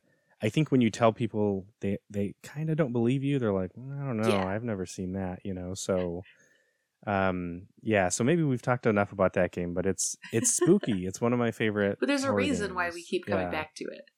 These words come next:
Speaker 1: Um, so my almost, like,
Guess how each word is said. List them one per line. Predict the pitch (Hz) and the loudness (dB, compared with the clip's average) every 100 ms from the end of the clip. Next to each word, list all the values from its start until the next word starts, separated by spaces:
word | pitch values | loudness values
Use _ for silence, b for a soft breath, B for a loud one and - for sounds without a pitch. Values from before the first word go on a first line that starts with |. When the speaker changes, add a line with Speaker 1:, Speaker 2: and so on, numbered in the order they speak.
| _ b b b b b _ - | _ b b b b b _ 0
Speaker 1:
Um, | 107 104 98 98 - | 4 4 2 -4 -2
so | - 127 120 - _ - | 2 4 2 -4 _ -4
my | 117 143 180 175 143 - _ _ _ _ _ - | 2 2 4 2 -2 -6 _ _ _ _ _ 0
almost, | 120 131 127 | 2 4 4
like, | 117 | 2